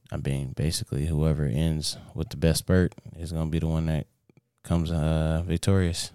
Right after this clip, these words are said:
comes out victorious. Uh, but yeah, we got the game. We got the, we got the win. One oh three, one oh one.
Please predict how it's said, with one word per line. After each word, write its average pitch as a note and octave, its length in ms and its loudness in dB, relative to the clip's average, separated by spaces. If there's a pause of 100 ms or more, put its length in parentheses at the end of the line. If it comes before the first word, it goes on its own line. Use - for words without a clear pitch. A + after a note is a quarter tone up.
comes F2+ 180 -2
out F#2 160 0
victorious. F2+ 540 0 (840)
Uh, G#2 160 10
but G2 160 8
yeah, A2 140 8
we E2+ 80 4
got F#2+ 180 4
the G#2 60 -4
game. F#2 420 2
We F#2 60 2
got F#2 140 6
the, F2 440 4
we F#2 60 2
got F#2+ 100 4
the F#2 80 2
win. F2+ 360 2 (440)
One F2 200 2
oh F2 120 4
three, F#2 540 2
one F2+ 200 -2
oh F2+ 100 2
one. F2 360 0